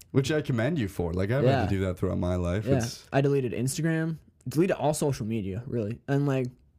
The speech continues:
Speaker 2: this past month has been awesome. Been so much
Speaker 1: Right.
Speaker 2: more productive. I read a book.
Speaker 1: <laughs> Wow,
Speaker 2: This is the
Speaker 1: Nesmo.
Speaker 2: first time I read a book
Speaker 1: What
Speaker 2: in,
Speaker 1: book
Speaker 2: like,
Speaker 1: did you read?
Speaker 2: it was called The Theory of Life.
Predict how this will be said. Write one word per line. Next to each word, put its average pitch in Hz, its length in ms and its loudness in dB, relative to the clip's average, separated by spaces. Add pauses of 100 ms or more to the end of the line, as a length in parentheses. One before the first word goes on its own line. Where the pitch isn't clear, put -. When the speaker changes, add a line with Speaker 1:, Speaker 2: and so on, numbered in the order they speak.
(300)
Speaker 2:
this 139 160 2
past 156 400 0
month 107 340 -4 (160)
has 123 180 -2
been 113 300 -4 (560)
awesome. - 460 -14 (180)
Been 123 160 -4
so - 160 0
much 175 120 6
Speaker 1:
Right. 175 80 2
Speaker 2:
more 196 100 4
productive. 190 580 0 (460)
I 127 80 0
read 147 160 4
a 117 40 -2
book. 117 380 -4 (400)
Speaker 1:
<laughs> - 280 0
Wow, 131 580 2
Speaker 2:
This 131 180 4
is - 80 6
the 147 60 0
Speaker 1:
Nesmo. 151 80 4
Speaker 2:
first 151 280 6
time 247 220 4
I 208 80 6
read 170 220 2
a 196 40 8
book - 600 0
Speaker 1:
What 170 80 6
Speaker 2:
in, 180 100 4
Speaker 1:
book 185 140 6
Speaker 2:
like, 127 80 0
Speaker 1:
did 180 140 0
you 127 120 0
read? 95 320 0 (300)
Speaker 2:
it 165 120 4
was 175 180 0
called 185 500 0
The 190 80 2
Theory 139 480 0
of 131 160 -4
Life. - 500 -8